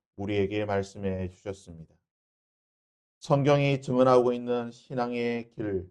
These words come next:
그 순종의 길은 바로 창세기에서 보게 되는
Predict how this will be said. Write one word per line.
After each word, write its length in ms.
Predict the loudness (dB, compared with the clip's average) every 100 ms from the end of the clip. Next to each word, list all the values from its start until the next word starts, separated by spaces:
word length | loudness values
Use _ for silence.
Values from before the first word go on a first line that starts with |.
| _ _
그 160 | -2 -2
순종의 680 | -4 -6 -2 0 4 4 2
길은 480 | 0 0 0 -4 _ _ _
바로 320 | -4 -2 -2 -6
창세기에서 720 | -14 -12 -8 -6 -2 -4 -4
보게 280 | -10 -10 -10
되는 380 | -8 -6 -8